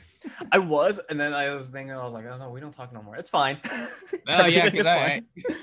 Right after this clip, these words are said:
Speaker 1: I, I think you had a, like, a mini spasm there where I was like, "I don't know what's happening. I, I'm not Josh's friend anymore." <laughs> It's a podcast.
Speaker 2: No, I had to debate whether or not if it was like, "All right, is this a safe story?"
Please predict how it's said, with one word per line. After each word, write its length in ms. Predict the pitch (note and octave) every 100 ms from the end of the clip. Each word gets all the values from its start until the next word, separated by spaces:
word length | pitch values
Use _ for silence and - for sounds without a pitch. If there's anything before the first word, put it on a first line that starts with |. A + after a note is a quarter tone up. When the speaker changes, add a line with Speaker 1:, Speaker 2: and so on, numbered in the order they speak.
| - - _ -
Speaker 1:
I, 100 | -
I 20 | C4
think 200 | E3 F3
you 80 | F#3+
had 120 | F3+
a, 60 |
like, 160 | E3+ E3
a 80 | C#3+
mini 240 | D3 D#3
spasm 480 | C#3+ - C#3+ C#3+ C#3
there 180 | C3+ C#3
where 160 | C3+ C3
I 60 |
was 100 | C3+
like, 140 | B2+ B2
"I 60 |
don't 100 | C3
know 80 | C3+
what's 140 | C3
happening. 440 | C3+ B2+ A#2+ B2 B2
I, 160 | B2 A#2+
I'm 120 | B2 B2+
not 180 | C3+
Josh's 260 | A#2+ C3 B2+
friend 240 | - C3
anymore." 440 | C3+ C3+ C3+ C#3 C3+
<laughs> 40 | C#3 - -
It's 80 | -
a 40 |
podcast. 240 | C3 C#3 C#3
Speaker 2:
No, 200 | D#3+ D#3
I 120 | C#3
had 100 | D3
to 60 | D3
debate 260 | C#3+ C3+
whether 240 | B2 B2 B2
or 40 |
not 200 | B2 A#2
if 60 | A2+
it 40 |
was 120 | A#2
like, 160 | A2 A2
"All 80 | C3
right, 120 | B2
is 80 | A2+
this 140 | A#2+ A#2
a 40 |
safe 240 | - A#2+
story?" 380 | A#2 A#2 A#2+ B2+